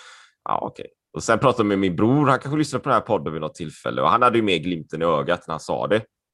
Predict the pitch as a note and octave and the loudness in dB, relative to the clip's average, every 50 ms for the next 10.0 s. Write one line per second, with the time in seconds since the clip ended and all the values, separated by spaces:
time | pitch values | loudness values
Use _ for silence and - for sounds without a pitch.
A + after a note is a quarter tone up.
0 | - G2+ D#2+ C#2+ - D#2+ - D2+ G#1 A1+ B1+ B1+ A#1+ - - - - - - - | -6 -6 -6 -6 -8 -10 -8 -6 -6 -6 -6 -8 -8 -10 -10 -14 -16 -12 -12 -10
1 | - - D#2 F2 F2+ F#2+ F2+ D#2+ E2 F2+ F#2 G2 G#2+ G#2+ G2+ G#2 F2 A2+ G#2+ - | -4 0 2 2 4 4 4 4 4 2 2 2 2 2 2 2 2 0 0 -2
2 | - - - B2 - - - - - - - A#2 B2 C3 C3 B2+ - - - F2 | -6 -8 -8 -8 -8 -10 -16 -20 -10 -2 2 2 4 4 4 2 0 -4 -10 -6
3 | D#2+ F#2 E2+ D2+ C#2+ E2 A2 D3 C3 A2 F2 C#2 - - _ _ _ _ _ - | -4 -4 -4 -2 0 0 2 2 2 2 0 0 -2 -6 _ _ _ _ _ -6
4 | - A2+ F2+ E2 F#2+ - - D#2+ - - - - A#2+ - - - - - - - | -2 0 0 0 0 -2 -2 -4 -6 -4 -2 -2 -2 -4 -6 -14 -10 -10 -10 -8
5 | - - - - - - - - - - - - - - - - A2 G#2+ G2+ F#2+ | -10 -12 -14 -14 -14 -16 -20 -20 -20 -18 -16 -12 -6 -6 -4 0 2 4 4 6
6 | G2 A2 A#2+ A#2+ A#2 - - - - - - - B2+ C#3 C3+ C3 D#3+ E3 C#3+ A2+ | 6 4 4 4 2 0 -4 -8 -10 -8 -2 0 2 2 2 2 2 0 0 0
7 | - - B2+ B2 C#3+ D3 C3 G#2+ F#2+ F2+ B2 D3 C#3+ - G#2 F2 D#2 - - - | -2 -4 -2 2 4 4 4 4 4 2 0 0 0 -4 -10 -14 -14 -14 -16 -20
8 | - _ - C3 B2+ - - - A#2 - - - D3 E3 F3+ A3 G#3+ G#3 A3 - | -20 _ -10 -8 -8 -6 -6 -6 -4 -4 -4 -2 -2 0 0 2 2 2 2 2
9 | - A3+ - - C#3 G#2+ F2 E2+ A2 - - A2 D#2 A#1+ - G#2+ C#3+ C#3+ C3+ B2+ | 0 0 -2 -2 -2 -2 -2 -2 -4 -4 -4 -6 -6 -4 -2 0 2 2 2 0